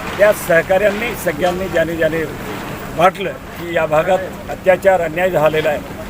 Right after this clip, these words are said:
त्या सगळ्यांनीच, ज्या ज्यांना अत्याचार झाले, अन-, अन्याय झाला, त्या सगळ्यांनी काम केलं आहे.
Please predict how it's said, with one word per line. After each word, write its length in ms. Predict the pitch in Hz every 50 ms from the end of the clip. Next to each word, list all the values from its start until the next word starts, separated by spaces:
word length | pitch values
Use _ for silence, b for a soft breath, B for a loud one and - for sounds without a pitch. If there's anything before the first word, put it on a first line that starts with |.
| - -
त्या 160 | 180 208 220 233 - -
सगळ्यांनीच, 640 | 175 160 143 135 165 175 175 175 180 190 202 208 202 - - - - - - - - - - - - - - - - - - - - - - - - - - - - - -
ज्या 240 | 165 175 185 190 190
ज्यांना 360 | 180 180 185 180 180 196 190
अत्याचार 480 | 180 151 165 156 180 190 165 185 180 175
झाले, 240 | 160 147 143 156 175
अन-, 340 | 175 151 151 147 - -
अन्याय 220 | 143 151 180 - 143
झाला, 280 | 151 139 135 139 139 - - - -
त्या 120 | 202 214 220
सगळ्यांनी 360 | 208 208 196 214 220 220 226
काम 280 | 190 175 190 208 220 208
केलं 220 | 185 190 175 170
आहे. 100 | 175 -